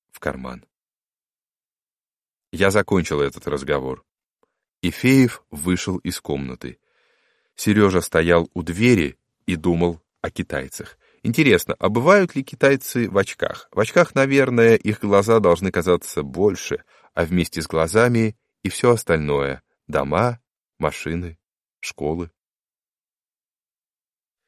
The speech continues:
В четыре часа ночи Виктор Феев встал с постели и подошёл к окну.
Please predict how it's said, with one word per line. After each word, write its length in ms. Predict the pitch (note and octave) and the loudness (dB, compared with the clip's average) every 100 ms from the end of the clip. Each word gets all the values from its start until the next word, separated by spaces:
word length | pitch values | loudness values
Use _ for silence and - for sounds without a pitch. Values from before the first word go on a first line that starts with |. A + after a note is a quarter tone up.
| _ | _
В 100 | - | -6
четыре 360 | - C#3+ C#3+ A#2+ | -4 4 4 4
часа 280 | B2 A2+ B2 | 2 2 4
ночи 480 | D#3+ F3 D3 C#3 - | 4 4 4 2 2
Виктор 360 | A#2 - A2 | 0 2 0
Феев 440 | - B2+ B2+ A#2+ - | 0 2 4 4 0
встал 320 | - - G#2+ | -8 2 2
с 80 | F#2+ | 2
постели 640 | - F2+ - A2 G#2 G2+ - | -2 -4 2 2 4 2 -2
и 80 | G#2 | -6
подошёл 480 | F#2+ E2 D2+ E2+ E2 | 0 0 0 -4 -4
к 60 | |
окну. 420 | D2+ - C#2+ C2 | -6 -6 -10 -10